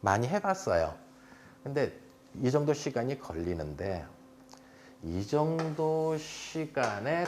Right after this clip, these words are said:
대략 요즘 얼마 받을까요? 대략 뭐 한 이십만 원 받는다고 할까요? 자, 사주 실력이 좀 부족하신 분들은 손님이 많이 와요, 안 와요?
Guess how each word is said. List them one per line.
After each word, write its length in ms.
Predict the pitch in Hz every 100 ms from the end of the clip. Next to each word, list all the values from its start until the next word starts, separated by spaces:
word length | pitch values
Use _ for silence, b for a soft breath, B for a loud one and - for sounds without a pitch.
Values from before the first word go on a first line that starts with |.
| -
대략 420 | 120 127 147 123
요즘 280 | 120 117 143
얼마 360 | 95 131 160
받을까요? 800 | 151 135 117 110 104 107 160 196 - B B B -
대략 420 | - 113 143 - - - -
뭐 100 | 127
한 220 | 135 143 - - - - - - -
이십만 420 | 127 143 170 156
원 100 | 160
받는다고 460 | 147 120 135 135 139
할까요? 520 | 156 - 127 131 190 185 - - - - - - - - - - - - - - - - - - - - - - - - - - B B B B -
자, 300 | 95 80 - B B -
사주 460 | - 131 131 175
실력이 600 | 165 180 175 170 160 190
좀 220 | 190 190 185
부족하신 680 | 160 160 175 180 170 175
분들은 320 | 170 170 175 185
손님이 500 | 180 180 180 185 185
많이 340 | 131 131 160
와요, 380 | 165 160 160 165
안 220 | 143 110
와요? 320 | 101 85 -